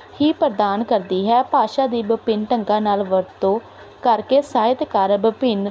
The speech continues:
ਤਰ੍ਹਾਂ ਦਾ ਸਾਹਿਤ ਰੂਪ ਸਿਰਜਦੇ ਹਨ, ਜਿਵੇਂ ਸੁਨਿਆਰਾ ਸੋਨਾ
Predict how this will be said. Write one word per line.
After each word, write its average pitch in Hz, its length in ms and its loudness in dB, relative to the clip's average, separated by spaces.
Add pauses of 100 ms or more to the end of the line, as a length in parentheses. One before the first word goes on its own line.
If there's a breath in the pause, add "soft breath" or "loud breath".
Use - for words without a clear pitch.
ਤਰ੍ਹਾਂ 208 340 2
ਦਾ 208 320 0
ਸਾਹਿਤ 214 400 -2
ਰੂਪ 214 300 -4
ਸਿਰਜਦੇ 214 520 -2
ਹਨ, 185 300 -4 (520 loud breath)
ਜਿਵੇਂ 277 340 4
ਸੁਨਿਆਰਾ 233 680 2
ਸੋਨਾ 202 580 -2